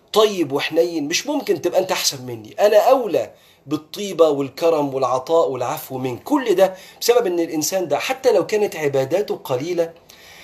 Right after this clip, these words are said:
لكنه كان مع خلق الله طيب.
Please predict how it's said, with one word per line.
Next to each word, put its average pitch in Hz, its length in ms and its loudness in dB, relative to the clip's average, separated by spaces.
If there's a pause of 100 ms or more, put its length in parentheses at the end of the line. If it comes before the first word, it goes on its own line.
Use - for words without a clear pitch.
(140)
لكنه 233 480 2
كان 156 560 -4 (200)
مع 135 280 2
خلق 254 440 2
الله 175 260 -2
طيب. 151 420 -8